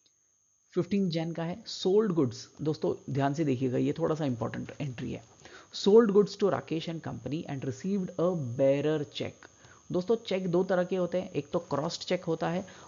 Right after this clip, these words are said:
और एक होता है bearer चेक। Crossed check का मतलब होता है कि जिसके में, अ, left corner में आप ऐसी दो lines बनी हुई होती हैं, आपने भी देखा होगा practically। तो जब भी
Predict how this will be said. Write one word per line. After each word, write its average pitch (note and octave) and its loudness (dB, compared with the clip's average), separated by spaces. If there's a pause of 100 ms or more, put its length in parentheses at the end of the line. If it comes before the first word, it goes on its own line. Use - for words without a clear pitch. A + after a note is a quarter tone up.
और A#2 4
एक C3+ 4
होता D#3 2
है D3+ 0
bearer A#2+ -2
चेक। - -8 (460)
Crossed F3+ 0
check G3+ -4
का G3+ 2
मतलब F3 2
होता D3+ 2
है G3+ 2
कि F3 2
जिसके C#3 -4
में, E3+ -2
अ, - -4
left D#3 4
corner C#3+ -2
में E3 0
आप E3 -2
ऐसी D#3+ 2
दो E3 4
lines D#3 2
बनी C#3 2
हुई C#3 2
होती B2+ -4
हैं, - -6 (260)
आपने D3+ 2
भी E3+ 6
देखा B2 4
होगा C3+ 6
practically। - -6 (300)
तो F3+ 4
जब C3 4
भी G#3+ 4